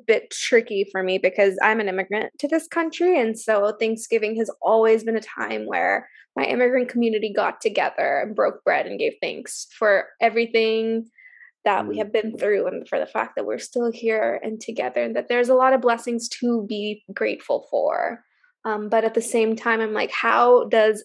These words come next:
Speaker 1: me actively participating in Thanksgiving traditions, um, benefit and help Indigenous people thrive when this is a holiday that's extremely traumatic? And it's, like, every occurring trauma every time of this year, right?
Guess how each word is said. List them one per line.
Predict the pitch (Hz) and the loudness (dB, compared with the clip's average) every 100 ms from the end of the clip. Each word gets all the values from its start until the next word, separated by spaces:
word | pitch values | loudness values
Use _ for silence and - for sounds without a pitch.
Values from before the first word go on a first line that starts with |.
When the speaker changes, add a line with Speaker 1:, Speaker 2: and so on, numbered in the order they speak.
| - | -2
Speaker 1:
me | 226 220 220 - | 2 2 2 2
actively | 214 214 214 208 | 0 0 0 0
participating | 214 202 302 339 381 247 233 | 2 2 2 0 2 4 4
in | 220 226 | 2 0
Thanksgiving | 214 220 - 214 202 220 | 0 -2 0 0 0 0
traditions, | 214 208 214 214 208 208 208 - - - - _ | 0 0 0 -2 0 0 -4 -10 -20 -20 -20 _
um, | 208 180 135 233 - _ _ _ _ _ - 220 _ - | -2 -2 -4 -14 -18 _ _ _ _ _ -20 -20 _ 2
benefit | 233 226 226 - 226 - | 4 4 0 0 0 2
and | 214 | -2
help | 208 214 208 - - _ _ _ _ | 0 0 0 -6 -20 _ _ _ _
Indigenous | 226 220 220 226 208 | 0 4 4 4 0
people | - 185 185 185 185 | -2 -4 0 -2 0
thrive | 190 143 98 196 | 0 2 0 -2
when | 214 214 220 | -2 0 2
this | 220 233 | 0 2
is | 247 233 220 - - _ _ _ - | 0 0 -6 -14 -20 _ _ _ -4
a | |
holiday | 226 214 139 202 220 | -2 2 4 4 4
that's | 220 - | 4 0
extremely | - - - 240 269 262 | -4 -8 -4 0 2 0
traumatic? | - 214 175 185 233 - | 0 -2 0 0 2 0
And | 208 | 0
it's, | 202 | 0
like, | 214 202 - | 2 0 0
every | 233 220 233 | -2 2 2
occurring | 220 - 247 220 202 | 2 0 2 2 2
trauma | - - 104 - | -6 -4 -6 -4
every | 139 120 - - | -4 -4 -2 -2
time | - - 120 | -2 -4 -4
of | |
this | - 135 | -4 -4
year, | - 156 185 | -2 0 2
right? | 226 240 | 2 0